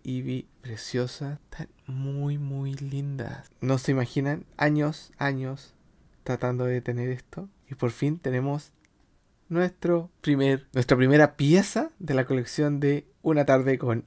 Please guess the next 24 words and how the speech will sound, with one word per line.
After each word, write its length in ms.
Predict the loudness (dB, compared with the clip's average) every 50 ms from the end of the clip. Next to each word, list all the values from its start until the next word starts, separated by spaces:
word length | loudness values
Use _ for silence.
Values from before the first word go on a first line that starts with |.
| _ 2
Eevee 300 | 2 4 4 4 2 0
y 40 |
sus 240 | 0 -4 -8 -6 -4
amigos. 240 | -4 -6 -6 -8 -10
Es 60 | -10
una 140 | -8 -8 -6
figura 280 | -6 -6 -6 -6 -6 -8
preciosa. 560 | -8 -14 -14 -14 -16 -18 -18 -20 -20 -20 -20 -6
La 140 | 0 0 2
gracia 400 | 2 4 4 4 4 4 0 0
de 40 | -2
estas 180 | 0 -2 -4 -4
figuras 500 | -2 -2 2 2 2 2 0 -4 -4 -8 _
es 100 | -16 -12
que 140 | -6 -4 -2
encajan 720 | -2 -2 -4 -2 -2 -2 0 0 -4 -4 -4 -4 -6 -8 -12 -20 -20 _ _ -20 -20 _ _
unas 240 | -2 -2 -2 -2 -2
con 180 | -2 -2 0
otras 460 | 0 -2 -2 -4 -4 -6 -6 -8 -14 _ _ -12 -8 -6
para 120 | -6 -6
formar 440 | -2 -2 -2 0 2 4 4 4 6
un, 260 | 4 2 2 0 -2 -4
un 180 | -6 -6 -4 0
diorama. 420 | 0 2 4 4 2 2 -2 -10